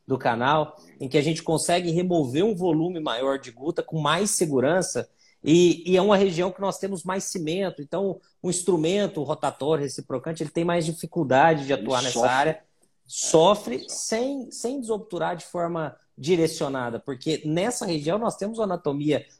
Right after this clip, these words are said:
Speaker 1: mais ovalada, mais achatada, isso a gente já sabe com os estudos, né, de,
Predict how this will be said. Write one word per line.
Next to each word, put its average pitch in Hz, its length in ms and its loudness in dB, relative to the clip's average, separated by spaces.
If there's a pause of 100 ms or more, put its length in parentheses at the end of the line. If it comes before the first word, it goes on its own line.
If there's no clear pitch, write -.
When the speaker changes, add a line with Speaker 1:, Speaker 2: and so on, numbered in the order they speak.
Speaker 1:
mais 151 320 4
ovalada, 123 720 2
mais 131 280 -8
achatada, 131 640 -6
isso 127 180 -12
a - 20 -12
gente 151 180 -10
já 156 100 0
sabe 143 360 -2 (300)
com 160 120 -2
os 160 100 2
estudos, 147 600 -2
né, 123 380 -2
de, 101 340 -8